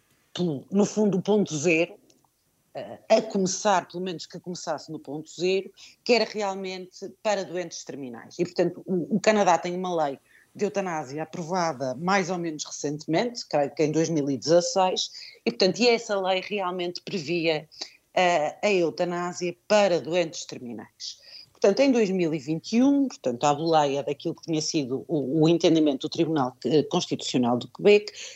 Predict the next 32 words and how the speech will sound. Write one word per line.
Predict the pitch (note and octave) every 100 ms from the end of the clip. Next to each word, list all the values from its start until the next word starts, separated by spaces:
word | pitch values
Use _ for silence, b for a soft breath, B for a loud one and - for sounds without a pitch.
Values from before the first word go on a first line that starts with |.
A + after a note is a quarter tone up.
| B
realmente | - C4+ A3+ A3 G#3+ G#3 A3
mudaram | A3+ F3+ F3 F3 F3 E3+ - _ _ -
a | G3+
legislação | F#3 D3 F3 F#3 F#3+ - G3+ F#3+ G3 - b b _
para | - A3
termos | G#3+ A#3+ G3+ G#3 -
mais | E3+ G3 G3+ G3 D3
ou | E3+
menos, | E3+ E3 E3 - - - - -
eh, | D#3+ E3 -
idênticos, | G3+ E3+ G3+ F#3 - E3+ - - D#3 - - - B B B B -
eh, | F3 E3 F3 -
ao, | F#3+ F#3 -
ao, | - -
ao, | F3 F3+ -
àqueles | F#3 - B3 -
que | -
fazem | G3+ E3+ F#3
parte | E3 F#3+ F#3 F3+ - E3 -
dos, | - C#3+ E3 D3+ - -
dos | D3+ -
projetos | E3+ F3 A3 F#3
de | D#3+ E3+
lei | F3+ F3+
que | F3+
foram | - F3 E3+
hoje | E3+ C#3+
discutidos | - - - - F#3+ D3
e | D#3+
aprovados | D#3+ C#3+ E3 D#3+
na | D#3+
Generalidade. | D3 D3 C3+ A#2+ A#2+ A#2 A2+ -